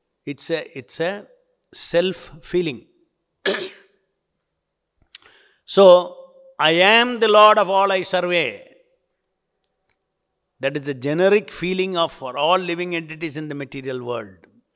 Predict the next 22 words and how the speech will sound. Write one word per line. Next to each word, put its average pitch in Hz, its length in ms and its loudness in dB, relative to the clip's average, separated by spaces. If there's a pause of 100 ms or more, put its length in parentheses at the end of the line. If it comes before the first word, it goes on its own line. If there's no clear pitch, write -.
(760)
That, 131 280 -12 (280)
that 135 160 -8
is 151 160 -10
why 185 280 0 (520)
that 156 180 -4
"I 170 120 2
am 220 340 4
the 220 80 4
Lord 208 320 6
of 175 140 2
all 190 220 4
I 180 100 0
survey." 156 600 -2 (1800)
Once 175 400 0 (120)
that - 360 0 (760)
identity 185 600 0
is 147 140 -2
there, 190 400 6
immediately 196 720 2
I 170 140 4
have 175 240 -2
desires 190 800 2